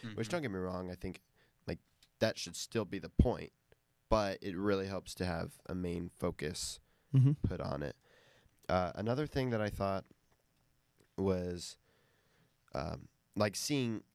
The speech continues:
Speaker 1: seeing your experience as someone that's new to it. I, I saw this too. I, um, for background, I started with my mom this summer. I think we were listening to a podcast maybe,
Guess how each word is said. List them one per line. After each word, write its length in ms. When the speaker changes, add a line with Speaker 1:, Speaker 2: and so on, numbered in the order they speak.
Speaker 1:
seeing 280
your 160
experience 560
as 120
someone 300
that's 220
new 140
to 200
it. 140
I, 340
I 80
saw 220
this 160
too. 200
I, 120
um, 380
for 140
background, 520
I 240
started 480
with 140
my 140
mom 640
this 500
summer. 560
I 60
think 160
we 80
were 80
listening 280
to 100
a 40
podcast 580
maybe, 360